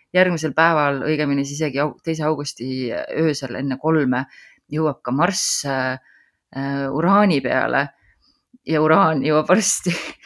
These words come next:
<laughs> samasse, äh, Põhjasõlme peale. Nii et, äh, et see kõik, äh, see ei ole ainult positiivne, aga ühendused, äh, võivad olla, äh,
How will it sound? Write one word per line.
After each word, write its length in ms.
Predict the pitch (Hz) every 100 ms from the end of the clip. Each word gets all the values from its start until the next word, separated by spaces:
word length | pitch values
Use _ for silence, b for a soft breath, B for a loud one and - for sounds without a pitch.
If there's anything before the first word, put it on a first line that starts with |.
| -
<laughs> 480 | _ - 294 254 -
samasse, 520 | 226 226 196 - 151
äh, 480 | - - 143 156 143 131
Põhjasõlme 560 | 233 254 196 165 156 131
peale. 320 | 139 127 - B B B B B -
Nii 140 | 165
et, 360 | 156 143 _ -
äh, 460 | 139 139 135 123 - - _ _
et 200 | - 160
see 100 | -
kõik, 380 | 175 196 196 -
äh, 1900 | 147 151 - _ _ _ _ _ _ _ _ _ _ _ _ _ _ - B B B
see 140 | - 233
ei 60 |
ole 160 | 240 202 180
ainult 240 | 185 160 -
positiivne, 680 | 196 165 - 135 127 - 156 _ _ B B
aga 240 | 170 175 101 80 196
ühendused, 600 | 214 170 151 151 143 -
äh, 320 | 139 139 135 143
võivad 340 | 170 165 147
olla, 360 | 147 151 139 143 - _ _ _ _ -
äh, 280 | 147 90